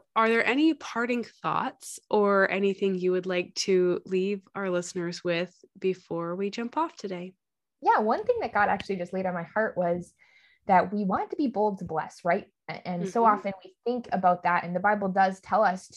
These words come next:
Speaker 2: to, to focus, you know, on serving other people and not get so caught up in ourselves and puffing ourselves up. But at the same time,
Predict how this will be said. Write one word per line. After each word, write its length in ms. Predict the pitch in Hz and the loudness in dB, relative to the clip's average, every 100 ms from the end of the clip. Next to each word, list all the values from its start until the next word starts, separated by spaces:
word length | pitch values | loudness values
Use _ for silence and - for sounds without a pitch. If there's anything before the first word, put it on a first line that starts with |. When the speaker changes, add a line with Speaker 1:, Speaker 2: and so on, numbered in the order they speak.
| - | -12
Speaker 2:
to, 320 | 185 185 180 185 - | -8 -6 -6 -8 -6
to 240 | 190 185 185 | -4 -2 0
focus, 460 | 226 226 202 190 - | 0 2 -2 -8 -4
you 80 | 208 | 0
know, 220 | 185 - - | 0 -2 -4
on 160 | 175 | -6
serving 580 | - - 302 311 233 220 190 | -8 -6 0 2 2 0 0
other 200 | 185 170 | -2 -2
people 480 | - 175 - - - _ - | -8 -8 -6 -8 -10 _ -2
and 140 | 196 | 2
not 240 | 202 214 | 2 2
get 180 | 208 196 | -2 -4
so 160 | - 190 | -2 -2
caught 240 | - 190 | 0 2
up 160 | 170 170 | 2 2
in 80 | 170 | -4
ourselves 480 | 185 - 175 185 | -4 2 4 4
and 100 | 190 | -2
puffing 300 | 180 196 208 | -4 -4 -2
ourselves 400 | 185 190 - 185 | -2 -2 -6 -2
up. 140 | 170 - | -4 -2
But 160 | 208 240 | -4 -4
at 140 | 254 | -8
the 80 | 240 | -10
same 280 | 240 226 190 | -4 -4 -4
time, 440 | - 190 175 - | -8 -10 -10 -12